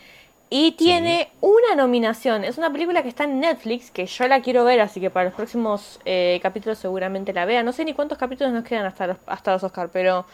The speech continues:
Speaker 1: em, yo la quiero
Speaker 2: Doce.
Speaker 1: ver.
Speaker 2: Ah.
Speaker 1: Yo la quiero ver, me parece que, me parece que es una película bastante interesante, sobre todo porque es Spike Lee, pero porque es una de las actuaciones póstumas también que sale de Chadwick Boseman.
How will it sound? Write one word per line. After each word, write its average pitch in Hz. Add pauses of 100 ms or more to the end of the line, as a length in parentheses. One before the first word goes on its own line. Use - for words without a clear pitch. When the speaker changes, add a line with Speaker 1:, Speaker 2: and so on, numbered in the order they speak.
(440)
Speaker 1:
em, 202 (160)
yo 285
la 330
quiero 277
Speaker 2:
Doce. 277
Speaker 1:
ver. 320 (120)
Speaker 2:
Ah. 104 (1160)
Speaker 1:
Yo 277
la 269
quiero 240
ver, 233
me 240
parece 208
que, 185
me 180
parece 233
que -
es 240
una 220
película 208
bastante 214
interesante, 202
sobre 190
todo 208
porque 185
es 180
Spike 185
Lee, 247 (380)
pero 269
porque 247
es 247
una 277
de 254
las 226
actuaciones 240
póstumas 240
también 214
que 196
sale 202
de 175
Chadwick 185
Boseman. 180